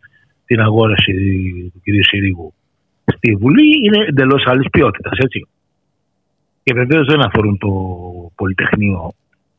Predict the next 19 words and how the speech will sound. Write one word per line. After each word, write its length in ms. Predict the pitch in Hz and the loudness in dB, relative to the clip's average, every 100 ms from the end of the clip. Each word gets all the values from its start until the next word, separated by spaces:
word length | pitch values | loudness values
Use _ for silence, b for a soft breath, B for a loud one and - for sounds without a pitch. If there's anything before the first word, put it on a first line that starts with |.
| _ _ _ - | _ _ _ -2
όπως 280 | 101 98 | 0 2
εκτιμήθηκε 580 | 95 - 98 90 - - | 0 -2 -4 -4 -4 -6
κυρίως, 480 | - 165 294 320 - - | 0 2 4 4 0 -2
αλλά 300 | 156 180 196 - - | 0 2 0 -2 -2
κυρίως 320 | 143 143 175 | 2 2 2
τη 60 | |
μεταπολίτευση. 520 | 170 160 143 123 - - | 2 0 2 0 -2 -2
Δηλαδή, 200 | 113 135 | 0 0
κυρίως 320 | 131 139 170 - _ _ _ _ _ _ _ _ _ | 2 2 2 0 _ _ _ _ _ _ _ _ _
την, 260 | 131 127 135 123 | -2 -2 0 0
ε, 720 | 120 120 117 113 110 107 110 - - | 2 2 2 2 2 2 -2 -4 0
κληρονομιά 840 | 135 135 131 135 170 175 113 - - | 2 4 4 4 4 4 0 -6 -6
που 100 | 123 | 0
άφησε 340 | 117 101 - 104 | 0 0 -4 -4
το 80 | 104 | -4
Πολυτεχνείο 720 | 101 92 - 143 208 262 254 _ _ _ _ | -6 -6 -2 2 4 2 -2 _ _ _ _
στις 180 | - 147 | -2 0
επόμενες 320 | 156 151 135 | 2 2 2
γενιές, 400 | 117 113 85 - | 2 0 0 -2